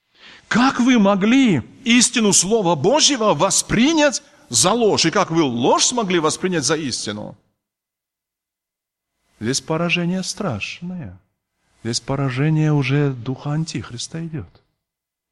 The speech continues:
Никогда не думали? Читаем вот здесь вот дальше. Мы остановились Иоанна, пятой главы, тридцать пятый стих.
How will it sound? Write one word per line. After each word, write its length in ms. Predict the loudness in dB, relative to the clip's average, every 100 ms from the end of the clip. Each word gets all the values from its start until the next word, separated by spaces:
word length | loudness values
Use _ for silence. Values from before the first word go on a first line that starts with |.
| _ _ _
Никогда 360 | -8 -4 0 2
не 80 | 2
думали? 420 | 2 0 0 -10 _ _ _ _ _ _ _ _ _ _ _ _ _ _ _ _ _ _ _
Читаем 480 | -6 -4 -2 -2 -2
вот 120 | -4
здесь 200 | -8 -12
вот 140 | -12 -14
дальше. 440 | -14 -16 -18 -20 _ _ _ _ _ _ _ -4
Мы 180 | 0 0
остановились 720 | 0 2 2 2 2 0 0
Иоанна, 420 | 0 0 -2 -4 -8 _ _ _ _
пятой 320 | -4 -2 0 0
главы, 500 | 0 0 0 -2 -4 -12 _ _ _
тридцать 440 | -8 -8 -8 -12 -10
пятый 340 | -10 -10 -10
стих. 380 | -12 -12 -14 -20